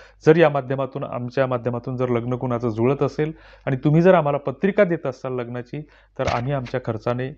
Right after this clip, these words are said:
त्या ठिकाणी वधूवरांना आशीर्वाद देण्यासाठी येऊ, आहेर, आंधण, भांडं आणू, आमच्या ऐपतीप्रमाणे आहेर करू, अ, ही आमची मानसिकता आहे. अ, तेव्हा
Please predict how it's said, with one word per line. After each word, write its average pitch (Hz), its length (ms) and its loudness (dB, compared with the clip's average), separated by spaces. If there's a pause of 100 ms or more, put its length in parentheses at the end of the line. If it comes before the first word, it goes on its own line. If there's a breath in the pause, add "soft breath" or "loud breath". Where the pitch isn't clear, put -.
त्या 123 100 -2
ठिकाणी 120 460 -6 (400 loud breath)
वधूवरांना 117 580 -2
आशीर्वाद 117 320 -4
देण्यासाठी 113 500 -4
येऊ, 120 280 -2
आहेर, 117 360 0
आंधण, 117 300 -2
भांडं 107 280 -2
आणू, 113 260 0
आमच्या 117 320 -6
ऐपतीप्रमाणे 113 720 -6 (300 loud breath)
आहेर 120 280 4
करू, 117 320 -2 (500 soft breath)
अ, 117 40 -4
ही 117 380 2
आमची 151 280 2
मानसिकता 127 520 -4
आहे. 123 260 0 (440 soft breath)
अ, 117 340 -6 (160)
तेव्हा 135 480 -2